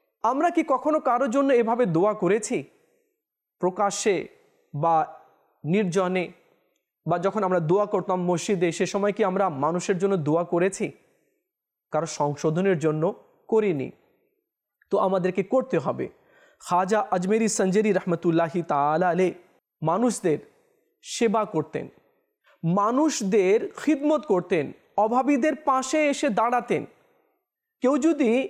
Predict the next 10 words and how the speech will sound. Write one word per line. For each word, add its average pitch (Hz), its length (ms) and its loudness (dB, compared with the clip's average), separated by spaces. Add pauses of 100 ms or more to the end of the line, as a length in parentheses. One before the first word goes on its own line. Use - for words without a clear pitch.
(140)
প্রতিবেশীদের 277 720 0
মধ্যে 285 280 2
ইন্তেকাল 277 680 0
করত, 247 420 0 (680)
তো 269 80 2
তার 294 260 0
জানাজার 254 480 0
নামাজে 254 540 0
অংশগ্রহণ 240 720 0
করতেন, 185 500 0